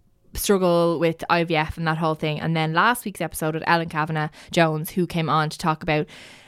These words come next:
life after divorce and moving on and heartbreak and all that kind of thing. And I've had such, such lovely feedback. Like, I've had so many messages and I've shared them all. Anyone who got on and, and sent a lovely message to Joanne and Will, I've, s-,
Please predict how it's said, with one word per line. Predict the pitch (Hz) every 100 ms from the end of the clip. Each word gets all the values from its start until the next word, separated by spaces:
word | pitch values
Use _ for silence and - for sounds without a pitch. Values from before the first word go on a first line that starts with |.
| -
life | 190 170
after | 160 156 -
divorce | 170 185 180 185 165
and |
moving | 165 160 160
on | 156 156
and | 147
heartbreak | 165 156 156 151
and | 156
all | 156
that | 151 -
kind | 147
of | 160
thing. | 147
And | 143
I've | 156
had | 185 175 - _ _ -
such, | - 233 247 - - - _ -
such | - 220 220 - -
lovely | 202 196 180
feedback. | 175 175 170 156 -
Like, | 170
I've | 185
had | 208 196
so | - 240 233
many | 226 214
messages | 185 175 170
and | 170 170
I've | 165
shared | - 180 196 196
them | 190
all. | 175 170 165 - - -
Anyone | 208 208 190
who |
got | 180 175
on | 175 165
and, | 165 -
and | 156
sent | 165 160 175
a |
lovely | 165 165
message | 156 151 160
to | - 160
Joanne | 165 156 156
and | 160
Will, | 190 196
I've, | - 160
s-, | -